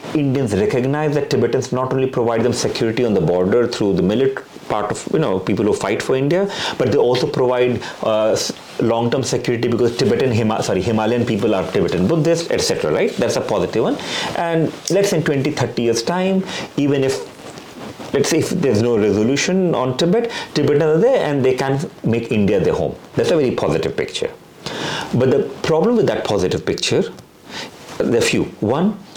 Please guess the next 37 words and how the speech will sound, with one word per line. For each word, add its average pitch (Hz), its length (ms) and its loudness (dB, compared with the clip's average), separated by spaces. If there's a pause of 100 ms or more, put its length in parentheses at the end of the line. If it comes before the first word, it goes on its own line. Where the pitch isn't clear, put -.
(100)
as 131 220 0
Tibetans, 160 500 2
you 131 160 2
do 139 200 2
know 147 120 2
you 123 160 2
have 120 120 2
no 113 140 2
rights 95 280 0
in 80 80 0
India. 67 320 -2 (1040)
There's 123 200 4
no, 143 300 2
J-, 139 260 2
India 127 220 2
did 127 180 2
not 147 160 -2
sign 120 220 -2
to 120 80 2
Geneva 101 380 2
Convention, 98 440 0
so 98 80 -2
you 123 140 2
have 151 100 2
no 160 100 2
rights 110 260 0
as 135 100 2
a 202 80 2
refugee. 180 380 0
So - 120 -2
you 147 100 2
can't 160 380 0
go 151 220 2
to 165 80 0
the 139 120 2 (180)
court 156 240 2
to 170 80 0